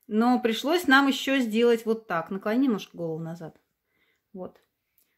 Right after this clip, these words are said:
Мы сшили еще, э, вот эти тесемочки между собой,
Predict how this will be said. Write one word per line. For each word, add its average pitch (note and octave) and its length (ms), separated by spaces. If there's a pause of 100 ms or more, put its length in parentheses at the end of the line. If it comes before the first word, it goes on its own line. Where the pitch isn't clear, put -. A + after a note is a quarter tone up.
Мы C4 160
сшили C4 440
еще, A3+ 400
э, F3+ 600
вот G3 160
эти G#3 300
тесемочки D4 720
между G#3 300
собой, F#3 540